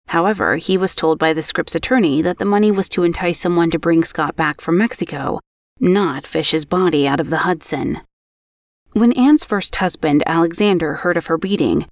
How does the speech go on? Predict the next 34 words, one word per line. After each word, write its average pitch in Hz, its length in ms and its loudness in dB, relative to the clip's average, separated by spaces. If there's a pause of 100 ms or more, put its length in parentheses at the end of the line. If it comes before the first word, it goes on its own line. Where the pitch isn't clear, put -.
(140)
he 208 160 0
checked - 300 -2
himself 151 520 0
out 175 140 0
of 214 100 -2
a 220 60 0
hospital 160 460 0
in 160 100 2
Pennsylvania 160 800 2
and 180 220 -2
rushed 175 260 0
to 170 60 -2
Anne's 151 260 2
bedside, 151 640 -4 (420)
where 170 120 0
he 165 60 0
sat 180 300 0
with 160 140 -4
her 143 140 0
until 156 260 0
she 165 160 0
passed 143 320 -2
away. 160 500 -2 (720)
He - 140 -2
had 170 100 0
been 185 160 0
receiving 185 420 0
treatment 165 380 2
for 180 160 -4
liver 180 240 -2
disease 143 400 -2
in 160 80 4
the 160 60 2
hospital, 151 720 -2